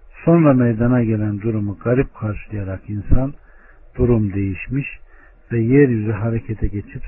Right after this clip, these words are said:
sarsılmaya başlamıştır. Çünkü onu Allah'tan kaçınılması imkansız olan sarsılma emri gelmiştir.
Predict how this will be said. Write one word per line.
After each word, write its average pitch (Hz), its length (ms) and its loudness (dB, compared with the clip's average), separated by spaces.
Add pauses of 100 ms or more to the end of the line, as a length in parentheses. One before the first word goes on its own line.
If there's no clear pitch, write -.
sarsılmaya 107 580 -4
başlamıştır. 95 720 -12 (1080)
Çünkü 170 260 2
onu 135 140 4
Allah'tan 127 560 0
kaçınılması 110 680 -6
imkansız 117 580 -6
olan 107 320 -4 (720)
sarsılma 110 480 -2
emri 92 300 -6
gelmiştir. 92 760 -10